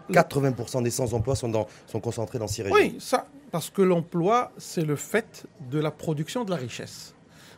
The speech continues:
Speaker 1: Donc là où la, où la richesse se produit, elle a besoin des facteurs de production. Et l-, la ressource humaine est un facteur de production.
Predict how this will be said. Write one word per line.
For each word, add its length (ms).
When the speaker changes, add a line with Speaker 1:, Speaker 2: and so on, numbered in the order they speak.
Speaker 1:
Donc 260
là 220
où 120
la, 120
où 80
la 80
richesse 340
se 200
produit, 600
elle 120
a 60
besoin 460
des 160
facteurs 360
de 100
production. 580
Et 60
l-, 160
la 100
ressource 380
humaine 220
est 120
un 80
facteur 380
de 100
production. 540